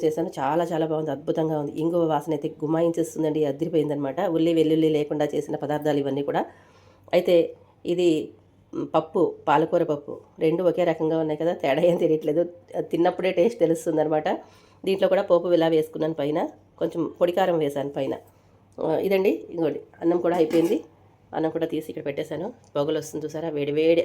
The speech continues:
అన్నంలో ఈ కూర, పప్పు, పచ్చడి వేసుకుని కుమ్మేసామనుకోండి, సూపర్గా ఉంటుంది కదా. దీనికి తోడు అప్పడాలు, వడియాలు కూడా ఉంటే బాగుంటుంది. నా దగ్గర అవి లేవు, అందుకే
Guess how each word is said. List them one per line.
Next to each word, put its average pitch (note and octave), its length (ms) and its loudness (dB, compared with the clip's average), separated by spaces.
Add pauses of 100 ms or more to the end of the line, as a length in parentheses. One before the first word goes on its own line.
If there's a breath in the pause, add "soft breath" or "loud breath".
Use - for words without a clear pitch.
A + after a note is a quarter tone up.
అన్నంలో D3 380 -2 (720 loud breath)
ఈ - 20 -4 (100)
కూర, D#3 220 2 (220)
పప్పు, D3 320 -2 (260)
పచ్చడి D3+ 340 -2 (100)
వేసుకుని C#3+ 360 0 (160)
కుమ్మేసామనుకోండి, D#3 880 2 (680 soft breath)
సూపర్గా E3+ 440 0 (100)
ఉంటుంది F3+ 280 0
కదా. F3 140 4 (540 loud breath)
దీనికి E3+ 260 4
తోడు E3+ 240 8 (240)
అప్పడాలు, D#3+ 320 4 (100)
వడియాలు D#3 340 4
కూడా D3+ 200 4
ఉంటే D3+ 140 2 (100)
బాగుంటుంది. D3+ 420 -2 (600 loud breath)
నా C#3+ 80 0 (100)
దగ్గర C#3 220 -2 (140)
అవి D#3 180 0
లేవు, G#3 320 4 (240)
అందుకే D#3+ 260 0